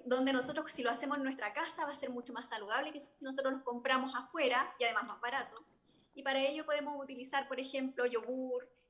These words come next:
eh, que sea sin azúcar, o sea, sin, sin, eh, saborizantes ni, ni colorantes, o sea, yogur natural, yogur natural, eh, la fruta, que puede ser, no sé, plátano, puede ser algo mo-, como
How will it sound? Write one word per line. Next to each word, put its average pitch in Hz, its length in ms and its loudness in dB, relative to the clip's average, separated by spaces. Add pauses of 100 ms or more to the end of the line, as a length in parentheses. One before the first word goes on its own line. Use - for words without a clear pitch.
(120)
eh, 220 440 -2
que 240 100 0
sea 240 260 2
sin 254 140 0
azúcar, 370 360 -2 (520)
o 233 60 -4
sea, 247 120 4
sin, 269 520 4
sin, 285 560 2
eh, 247 140 8
saborizantes 247 720 4
ni, 285 640 -4
ni 247 340 -4
colorantes, 285 880 -2 (160)
o 262 120 2
sea, 277 280 6
yogur 285 220 -4
natural, 294 480 0 (920)
yogur 262 260 2
natural, 359 720 -2
eh, 262 240 4
la 254 200 2
fruta, 330 540 -4
que 294 120 -4
puede 247 240 0
ser, 240 160 -10
no 220 60 -8
sé, 208 300 -4
plátano, 302 680 4
puede 226 220 2
ser 226 180 -4
algo 220 180 -4
mo-, 220 160 -8
como 214 160 -8